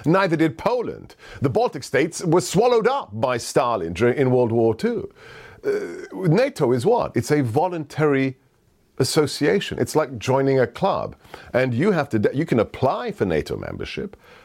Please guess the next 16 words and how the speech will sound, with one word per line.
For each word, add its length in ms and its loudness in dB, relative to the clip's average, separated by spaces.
but 140 2
any 160 2
nation 460 0
that 220 2
applies 600 0
must 400 0
demonstrate 880 -2
to 80 0
the 80 6
North 240 4
Atlantic 360 -2
Council, 360 -2
to 120 -2
the 160 4
extant 440 0
members, 480 -4